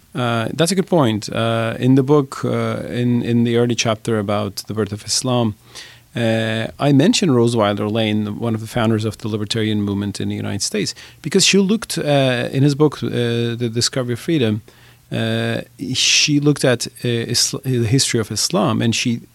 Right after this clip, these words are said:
uh, rightly thought that Islam was a proclamation of monotheism against a pagan society, but also a proclamation of individual liberty and responsibility to a collectivist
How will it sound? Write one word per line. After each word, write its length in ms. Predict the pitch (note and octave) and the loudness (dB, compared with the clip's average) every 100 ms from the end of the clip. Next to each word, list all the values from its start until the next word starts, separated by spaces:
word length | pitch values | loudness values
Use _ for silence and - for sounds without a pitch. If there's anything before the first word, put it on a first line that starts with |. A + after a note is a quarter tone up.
| _ C3+ | _ -6
uh, 220 | A#2+ A2+ | -4 0
rightly 560 | C3+ B3 - - C3 - - - - _ | 2 2 -2 -8 -10 -14 -20 -20 -20 _
thought 300 | - C#3 B2+ | 0 2 2
that 120 | C3 B2 | 2 0
Islam 600 | A#2+ - C#3 C3+ C3 - | 0 2 2 6 4 4
was 360 | B2 B2 A#2 | 2 2 2
a 260 | A2+ A#2+ A#2 | 0 0 0
proclamation 680 | - A#2+ - B2 C3 - A2+ | -2 -4 0 2 4 2 0
of 200 | G#2+ - | 0 -2
monotheism 640 | A2+ B2+ B2+ C3+ C3+ D3+ | 0 0 -2 -2 0 -2
against 340 | B2+ A#2+ A#2 A#2 | -2 -4 -4 -4
a 60 | |
pagan 340 | - A#2+ A#2 C3 | -2 0 2 0
society, 640 | D3+ - C#3+ D3 F3+ G3 - - - - - | -2 -2 -2 -2 -4 -6 -10 -20 -20 -16 -2
but 160 | B2+ | 2
also 320 | B2+ B2 C3 | 4 2 0
a 40 | A2+ | -2
proclamation 640 | - A#2+ - B2+ C3 C3 | -2 -2 0 2 2 0
of 120 | A#2 | 0
individual 720 | A#2+ A#2 A2+ A#2+ B2 A#2+ A2+ A2 - - _ - | 0 0 2 0 0 -2 0 -4 -10 -20 _ 0
liberty 400 | B2 B2 - A#2+ | 4 4 4 2
and 140 | G#2+ | 2
responsibility 1120 | G#2+ - - A2 G#2 - G#2+ A#2+ D3 G2+ G2+ G#2 | 0 -2 0 -2 0 -2 -2 0 0 -2 -4 -4
to 240 | - A2 | -4 -2
a 100 | G#2+ | -2
collectivist 800 | - A#2 A2 - A2 G#2+ - | -4 -2 -4 -2 -4 -2 -4